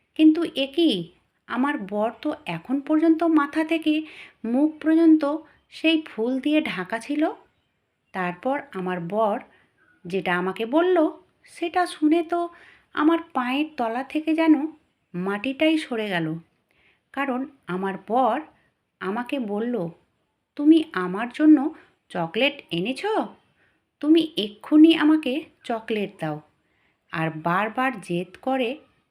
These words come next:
ওই একটাই কথা বলছিল, "তুমি আমাকে এক্ষুনি চকলেট দাও।" তারপর আমি সহ্য করতে না পেরে তার মুখ থেকে ফুলগুলো সরিয়ে যা দেখলাম, সেটা দেখার পরে তো আমি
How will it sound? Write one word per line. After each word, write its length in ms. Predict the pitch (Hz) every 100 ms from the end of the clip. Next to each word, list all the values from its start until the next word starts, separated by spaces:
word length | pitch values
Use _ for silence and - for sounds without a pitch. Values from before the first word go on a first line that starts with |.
| _
ওই 120 | 247 262 -
একটাই 600 | 185 185 185 _ - 277 302
কথা 300 | 226 208 208
বলছিল, 520 | 180 175 170 165 269 240 311 - _ _ _ _
"তুমি 200 | 339 349
আমাকে 360 | 359 359 370 370 359 - _ _ _
এক্ষুনি 500 | - 330 - 339 339 320
চকলেট 480 | 277 233 196 180 175
দাও।" 180 | 156 143 160 _ _ _ - - _ -
তারপর 400 | 190 180 254 285 -
আমি 240 | 311 277 311 - _
সহ্য 360 | - 220 185 170 247
করতে 280 | 269 269 294
না 220 | 247 180 185
পেরে 240 | 262 220 254 - _ _ _
তার 200 | - 180 180
মুখ 260 | 185 202 254 _
থেকে 320 | 294 302 247 254 - _ _ -
ফুলগুলো 580 | - 214 240 247 262 277
সরিয়ে 440 | - 196 202 226 247 _ _ 165
যা 200 | 170 156
দেখলাম, 480 | 156 240 302 311 330 - _ _ _ _
সেটা 240 | - 320 320
দেখার 440 | 247 240 240 294
পরে 280 | 302 262 269
তো 160 | 285 302
আমি 300 | - 294